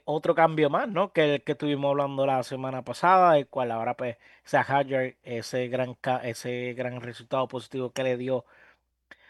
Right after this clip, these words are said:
a Visa Cash App Red Bull, lo, le abrió la oportunidad al asiento con Red Bull, así que,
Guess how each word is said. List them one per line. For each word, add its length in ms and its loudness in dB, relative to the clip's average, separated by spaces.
a 80 0
Visa 240 -2
Cash 220 0
App 180 2
Red 220 6
Bull, 260 -2
lo, 1120 0
le 200 -4
abrió 680 2
la 80 0
oportunidad 580 -2
al 80 2
asiento 400 -6
con 240 -6
Red 180 0
Bull, 240 -4
así 280 -6
que, 520 -6